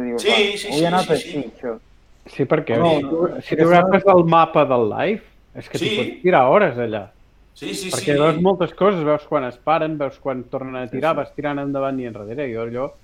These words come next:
Speaker 3: hi va haver un any per les, l'any passat no, perquè estava estudiant el, l'anterior, em sembla que era, i vaig dir, "Tu, para, para, perquè no fotràs res en tot el, en, en tots els dies de, algun dia de festa, vale, però" <laughs>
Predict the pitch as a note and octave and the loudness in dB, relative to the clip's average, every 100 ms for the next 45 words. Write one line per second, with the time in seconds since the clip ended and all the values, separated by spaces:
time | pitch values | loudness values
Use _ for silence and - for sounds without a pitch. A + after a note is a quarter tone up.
0 | _ C#3 C3+ C3+ C3+ C#3+ C3+ G#2+ A2+ - | _ -4 -4 -2 -4 -4 -4 -8 -14 -20
1 | _ B2 A#2 A#2 _ _ B2 B2 F#2+ - | _ -14 -12 -12 _ _ -14 -14 -14 -20
2 | _ _ _ _ B2+ A#2 - D3 C#3+ F3 | _ _ _ _ -12 -10 -4 -2 -2 -4
3 | F3 C#3+ - C3+ B2+ - C3 A#2+ A2+ A2 | -4 -6 -6 -6 -8 -8 -6 -4 -4 -6
4 | A2+ B2 A#2+ A#2+ A2+ A#2+ A#2+ D3 A#3+ - | -10 -10 -8 -8 -6 -6 -4 -6 -8 -14
5 | _ _ _ - A2+ B2+ B2 A#2+ A#2 C3 | _ _ _ -18 -12 -8 -8 -6 -6 -4
6 | D3 A2+ G#2 G#2 A#2 A2+ A2 G#2 A2 G#2+ | -4 -4 -6 -10 -10 -6 -6 -4 -4 -4
7 | C#3 D#3 A2+ G#2+ G#2 A2 A2 G#2+ G#2+ G#2+ | -4 -6 -8 -8 -12 -12 -10 -8 -10 -10
8 | A#2 A#2+ C3+ C3 A2 G#2+ A2+ G#2 A2 - | -10 -10 -8 -8 -8 -14 -14 -14 -18 -16
9 | A2+ - G#2+ G#2+ G#2+ G#2+ G2+ G#2 G#2 - | -14 -12 -12 -10 -8 -8 -8 -8 -8 -8
10 | - - - - - B2+ C#3 C#3+ D3 D3+ | -10 -6 -4 -4 -2 0 0 2 4 4
11 | D3 D#3 - F3 C#3 D3+ D3+ B2+ A#2+ A#2+ | 4 0 2 4 4 4 2 0 0 0
12 | B2 - F#3 | 0 0 -2